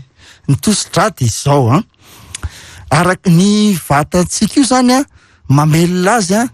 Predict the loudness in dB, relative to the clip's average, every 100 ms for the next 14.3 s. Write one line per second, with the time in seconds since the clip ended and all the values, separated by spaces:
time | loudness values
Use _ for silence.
0 | _ -2 0 0 -6 _ 0 2 0 -4
1 | -2 -2 -4 -12 _ _ -2 0 0 0
2 | 0 0 0 0 0 -2 -4 -4 0 0
3 | 0 -2 0 2 2 0 -6 -4 -2 0
4 | 2 2 2 0 0 -2 -2 -6 _ _
5 | _ _ 2 2 4 2 2 2 0 -2
6 | 0 2 2 2 0 2 4 2 0 -4
7 | _ _ _ _ _ _ _ -6 -4 -4
8 | -4 0 0 0 0 0 2 2 2 0
9 | -2 -4 -4 -4 -6 -4 -4 0 0 0
10 | 0 0 0 -2 -2 2 2 2 0 -6
11 | _ _ _ _ -2 2 4 2 0 0
12 | 0 0 0 -2 0 -2 -2 -4 -4 -4
13 | -4 -2 0 2 0 -2 -2 0 0 -2
14 | -4 -4 -4